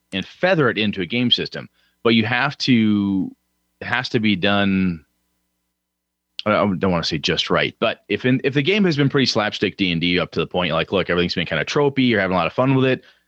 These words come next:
they'll say, "No, no, dude, look, this is real, man. This is gritty. This is gritty combat. You just saw this thing happen." And then it comes out of the blue, like, "Whoa, whoa, whoa, what?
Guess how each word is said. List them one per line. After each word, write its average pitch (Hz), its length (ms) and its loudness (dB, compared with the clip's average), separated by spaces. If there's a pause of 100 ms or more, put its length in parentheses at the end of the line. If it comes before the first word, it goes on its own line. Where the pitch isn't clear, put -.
(100)
they'll 113 120 0
say, 104 260 0
"No, 113 160 2
no, 95 180 2
dude, 85 340 0
look, - 360 -2 (640)
this 87 140 2
is - 140 0
real, 82 200 0
man. 73 440 -4 (340)
This 87 160 2
is 82 100 0
gritty. 82 580 -2
This 95 160 2
is 90 80 2
gritty 82 240 0
combat. 78 540 -2
You 127 100 2
just 120 260 0
saw 90 460 2 (360)
this 110 200 2
thing 95 200 -2
happen." 82 540 -4
And 131 120 2
then 143 100 0
it 143 120 -4
comes 202 200 2
out 175 80 2
of 135 60 2
the 127 60 0
blue, 165 180 0
like, 147 140 0
"Whoa, 220 240 2
whoa, 208 200 2
whoa, 202 240 2
what? 170 260 0